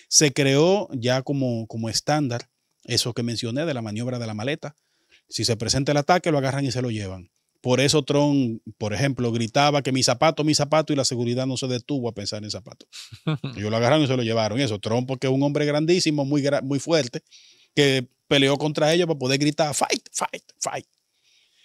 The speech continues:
Speaker 1: Eh, entre otros cambios que se hicieron,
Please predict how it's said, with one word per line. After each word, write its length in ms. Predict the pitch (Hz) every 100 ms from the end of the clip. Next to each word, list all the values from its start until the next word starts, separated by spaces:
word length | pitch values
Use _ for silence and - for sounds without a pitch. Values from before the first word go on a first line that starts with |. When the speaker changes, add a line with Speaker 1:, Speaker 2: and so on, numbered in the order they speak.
| _ _ - _ _ -
Speaker 1:
Eh, 320 | 143 135 135 - -
entre 420 | 139 143 147 151
otros 640 | 180 220 220 208 160 - -
cambios 440 | 165 156 113 120 -
que 120 | 120
se 100 | 117
hicieron, 560 | 110 135 139 110 98